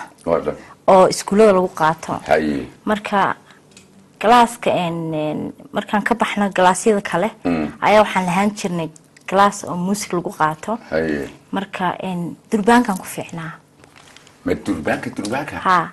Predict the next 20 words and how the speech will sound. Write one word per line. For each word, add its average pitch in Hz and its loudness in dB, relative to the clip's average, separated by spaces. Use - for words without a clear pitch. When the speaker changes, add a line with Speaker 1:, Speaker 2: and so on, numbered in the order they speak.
Speaker 1:
Oo - 2
tumi 151 0
jirtay? - -6
Speaker 2:
Ha. 165 0
Speaker 1:
Hay. - -10
Speaker 2:
Kooxda 226 4
marka 208 -4
qof 262 2
kasta - -2
waxbaa 214 4
loo 208 6
dhiibi 202 0
jiray. 165 -4
Speaker 1:
Ha. 147 2
Speaker 2:
Anu 226 6
marka 247 4
durbaankaas 202 0
Speaker 1:
Ha. - -14
Speaker 2:
un 226 2
baan 208 2